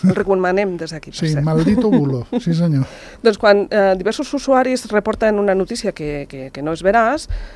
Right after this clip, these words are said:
Speaker 1: llavors ja Facebook té uns verificadors independents que comproven, doncs, aquestes, eh, aquests avisos, eh, i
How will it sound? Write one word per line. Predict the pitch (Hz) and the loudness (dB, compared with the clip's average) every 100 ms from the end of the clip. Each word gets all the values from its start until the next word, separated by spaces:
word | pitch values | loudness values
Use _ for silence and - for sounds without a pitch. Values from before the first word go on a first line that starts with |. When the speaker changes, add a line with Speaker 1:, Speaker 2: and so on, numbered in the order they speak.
| - | -6
Speaker 1:
llavors | 185 165 165 | 0 0 0
ja | 190 190 180 175 170 | 0 2 2 0 -2
Facebook | 208 220 226 | -2 -2 -2
té | 226 208 | 0 2
uns | 202 | 2
verificadors | 196 196 190 175 180 | 0 0 -2 -4 -4
independents | 208 208 190 190 220 233 247 | -2 -2 0 0 -2 -4 -4
que | 185 | -4
comproven, | 175 170 170 180 208 208 190 170 151 - | -4 -4 -2 0 0 -2 -2 -2 -4 -6
doncs, | 156 156 165 | -6 -6 -6
aquestes, | 156 151 185 170 | -10 -8 -6 -6
eh, | 165 175 156 - | -8 -10 -10 -10
aquests | 165 170 | -12 -8
avisos, | 170 156 156 147 - - - - - - - - _ | -8 -8 -10 -16 -18 -20 -20 -20 -20 -20 -20 -20 _
eh, | - 180 170 165 165 | 0 2 2 -2 -4
i | 202 | -4